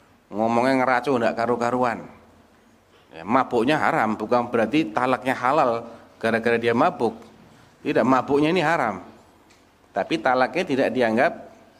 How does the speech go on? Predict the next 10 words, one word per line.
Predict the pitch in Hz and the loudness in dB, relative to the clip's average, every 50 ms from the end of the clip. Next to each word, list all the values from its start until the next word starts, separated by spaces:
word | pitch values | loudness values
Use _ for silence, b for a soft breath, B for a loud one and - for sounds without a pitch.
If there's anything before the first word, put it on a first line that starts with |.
| _ _ _ - | _ _ _ -4
jatuh | 117 120 120 123 120 113 | -4 0 0 0 0 0
karena | - 123 117 123 139 165 - | 0 0 0 0 0 0 -2
akalnya | - 135 127 - - 135 131 156 170 | -2 -4 -4 -2 0 0 2 0 0
sedang | 151 120 127 123 120 | -2 -2 -2 -2 0
tidak | 127 113 113 - - | 0 0 0 0 -2
berfungsi. | 113 104 104 - 110 107 104 107 - 95 85 - - - _ _ _ _ - - _ _ _ _ _ _ _ _ _ _ _ _ _ _ _ _ _ _ _ _ _ _ _ _ _ _ _ _ _ _ _ _ _ - | -2 -4 -4 -6 -8 -10 -8 -8 -10 -12 -12 -14 -16 -20 _ _ _ _ -20 -20 _ _ _ _ _ _ _ _ _ _ _ _ _ _ _ _ _ _ _ _ _ _ _ _ _ _ _ _ _ _ _ _ _ -20
Atau | - - - - 120 | -20 -14 -6 -4 -2
majnun, | 117 117 117 113 113 113 120 117 110 95 85 78 78 - - - - - _ - - - _ _ _ _ _ _ _ _ _ _ _ _ _ _ _ _ - | -2 -2 -2 -4 -4 -2 -2 -2 -2 -2 -4 -8 -14 -20 -20 -20 -20 -20 _ -20 -20 -20 _ _ _ _ _ _ _ _ _ _ _ _ _ _ _ _ -10
orang | 92 98 104 101 101 98 | -6 -4 -4 -4 -4 -4
gila. | 101 107 107 101 90 - | -4 -2 -2 -2 -2 -4